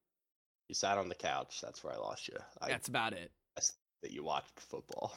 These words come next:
Speaker 2: Yep. Good. Uh, I mean, good, good Thanksgiving traditions.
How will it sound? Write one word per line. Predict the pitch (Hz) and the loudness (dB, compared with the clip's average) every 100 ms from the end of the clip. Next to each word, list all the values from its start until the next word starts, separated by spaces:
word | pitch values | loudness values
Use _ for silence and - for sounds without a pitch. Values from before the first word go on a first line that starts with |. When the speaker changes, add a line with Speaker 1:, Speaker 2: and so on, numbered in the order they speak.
| - - | -6 2
Speaker 2:
Yep. | 170 165 - _ _ _ - | 4 2 -2 _ _ _ 4
Good. | 196 196 175 | 6 6 8
Uh, | 185 190 | 8 8
I | |
mean, | 202 190 143 - - _ _ | 8 6 4 -4 -20 _ _
good, | 180 156 - - | 2 2 -2 -4
good | 170 185 | -2 2
Thanksgiving | 175 - 165 151 143 | 0 2 2 4 4
traditions. | 127 156 143 139 127 127 | 2 2 2 2 0 -2